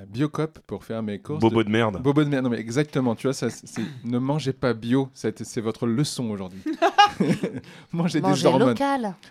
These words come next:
Speaker 1: Oui, mangez local, mais la Biocop, ils font du local aussi, donc c'est bien. Je croyais, jusqu'à ce que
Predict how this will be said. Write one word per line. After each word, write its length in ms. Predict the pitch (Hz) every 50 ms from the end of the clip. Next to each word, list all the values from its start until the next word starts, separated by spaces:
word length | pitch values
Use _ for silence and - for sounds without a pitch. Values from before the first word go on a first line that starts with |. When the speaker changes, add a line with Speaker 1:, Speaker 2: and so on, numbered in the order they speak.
| _ -
Speaker 1:
Oui, 120 | 170 226
mangez 240 | 208 175 160 165 160
local, 240 | 165 175 175 226 214
mais 180 | 190 143 127 -
la 260 | 135 120 113 120 131 131
Biocop, 360 | 131 139 135 - 185 180 -
ils 180 | 127 123 123
font 160 | - - 147 139
du 140 | 135 135
local 320 | 135 139 143 - 147 143 147
aussi, 240 | 147 147 - 165 156
donc 160 | 147 120 117
c'est 140 | - - 123
bien. 240 | 120 143 175 185 190 _ _ _ _ _ _ _ -
Je 120 | 107 -
croyais, 440 | 98 - - 110 104 120 151 175 156 - _ -
jusqu'à 440 | 104 98 107 104 - - 139 131 127
ce 180 | - - 131
que 380 | 117 101 - - 208 214 226